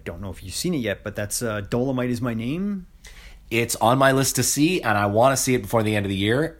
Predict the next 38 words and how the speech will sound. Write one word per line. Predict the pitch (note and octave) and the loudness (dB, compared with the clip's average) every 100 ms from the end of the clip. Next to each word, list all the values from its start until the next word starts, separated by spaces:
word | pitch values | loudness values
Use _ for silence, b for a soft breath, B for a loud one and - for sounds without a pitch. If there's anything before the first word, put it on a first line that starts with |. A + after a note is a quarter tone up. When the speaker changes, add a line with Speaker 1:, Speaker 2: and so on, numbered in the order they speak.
| A#2 | -8
Speaker 2:
so | - G2 F2 | 0 2 2
I | E2 | -2
can | - D#2 | -4 -8
consider | D#2+ E2 G#2+ C#3 | -6 -2 0 -2
it. | E3 - | -4 -6
But, | G2 E2+ - - | -2 -2 -2 -6
uh, | - D#2+ D2+ D2+ B B - | -4 -4 -4 -6 B B 0
yeah, | G2+ E3+ F3+ C#2 C2 G2 | 4 6 4 0 -2 -4
uh, | |
you | G2+ G2 | -2 0
liked | A#2 B2+ C4 | 4 4 2
it. | - - - - | -4 -10 -20 -4
Speaker 1:
I | E3 | 2
loved | D#3 C#3 A#2+ | 2 2 0
it. | F#2 D3 | -6 2
Like, | E3 G3 | 2 4
I | F#3 E3+ | 2 2
s-, | F3+ - | 0 -4
you | - | -2
know, | E3 D3 | 0 2
it's | D3 | 0
written | A#3 G#3+ | -2 4
by | G3 F#3 | 4 4
Scott | E3 - E3 | 0 0 2
Alexander | D#3 D3+ B2 C3+ C3 | 2 0 0 -2 -2
and | A#2+ | -2
Larry | A#2 A#2 | -2 -2
Karaszewski, | G#2+ A2+ G#2+ G2 G#2+ G2 G#2 G2 | -4 -6 -4 -4 -6 -8 -8 -8
who | G#2+ | -6
sort | - C#3 | -4 -2
of | A#2 | -2
specialize | - A2+ - A#2 G2+ G#2 | -2 -4 -2 -4 -4 -6
in | A2 | -6
these | G#2 F#2+ - - - | -6 -6 -8 -12 -4
oddball | C#3 C3 A2+ A#2 A2+ G2+ | -2 0 2 4 2 -2
Hollywood | - C3 A#2+ A2+ A2 F#2+ | -2 0 0 -4 -4 -2
biopics. | A2 G#2+ G2 - G2 G2 - | -2 -2 -6 -8 -10 -10 -8
Like, | G2 F2 | -8 -10